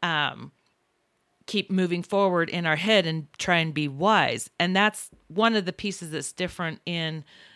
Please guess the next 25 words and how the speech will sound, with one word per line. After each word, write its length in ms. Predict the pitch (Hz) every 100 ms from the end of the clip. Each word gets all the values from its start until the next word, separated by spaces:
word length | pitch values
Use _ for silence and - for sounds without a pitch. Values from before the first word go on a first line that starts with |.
| - _ _ _ -
living 420 | 190 190 180 170
in 140 | 160
our 140 | 156 151
divine 640 | 160 147 170 196 269 262
ego, 600 | 160 165 156 156 143 143 -
is 240 | 170 156
that 200 | - 151
we're 160 | 151 165
listening 480 | 160 208 - 247 208
to 160 | -
ourselves 540 | 160 156 - 233 208 175
and 120 | 160
we're 120 | 151
trusting 520 | - - 320 - 196
ourselves. 680 | 156 143 - 156 135 123 - - -
We're 120 | 185
tr-, 360 | 185 - 220 240 -
trusting 480 | - 240 - 208
that 160 | 170 156
intuition 540 | 156 170 160 156 -
that 180 | 160 -
comes 300 | - 202 190
through 280 | - 208 262
to 220 | - 165
us. 240 | 110 -